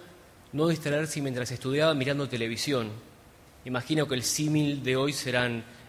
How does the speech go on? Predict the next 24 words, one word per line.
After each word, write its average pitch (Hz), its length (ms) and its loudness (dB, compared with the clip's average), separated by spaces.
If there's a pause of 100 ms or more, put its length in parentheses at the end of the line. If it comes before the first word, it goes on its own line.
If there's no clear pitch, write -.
eh, 113 160 -4
las 110 180 -2
series 123 680 2
y, 113 260 -4
y 117 60 -6
esas 113 180 -8
cosas, 113 340 -6
¿no? 147 300 2
Esto 120 180 -8
fue 127 140 -2
hace 113 240 -4 (440)
doce 123 340 0
años 120 240 -2
atrás. 110 400 -6 (880)
Cuestión 226 260 -4
que 226 60 4
este 160 120 -2
joven 196 320 6
luchaba, 180 440 2
luchaba, 170 340 2
pero 127 180 0
iba 151 220 2
perdiendo 139 400 2
terreno 175 520 4